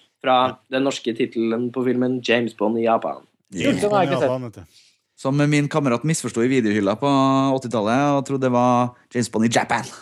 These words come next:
Speaker 4: Ja,
Speaker 2: Ja.
Speaker 4: James Bond i Japan. Eh, det er jo, um, eh, vi har, eh, flere som er, som,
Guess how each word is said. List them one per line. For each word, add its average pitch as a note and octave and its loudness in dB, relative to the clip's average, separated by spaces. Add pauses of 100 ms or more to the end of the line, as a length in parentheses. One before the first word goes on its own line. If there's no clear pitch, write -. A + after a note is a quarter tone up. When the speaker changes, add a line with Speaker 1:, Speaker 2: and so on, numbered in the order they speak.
(800)
Speaker 4:
Ja, G3 2 (160)
Speaker 2:
Ja. - -6 (240)
Speaker 4:
James - -6
Bond C3+ 0
i - -2
Japan. B2+ -2 (480)
Eh, C#3+ -4
det D#3+ 0
er F3 2
jo, D#3 0
um, E3+ 0 (840)
eh, D#3 0
vi D#3+ 0
har, D#3+ 2
eh, D#3+ 0
flere C3+ -2
som D3+ -4
er, D3+ -2
som, D3+ -4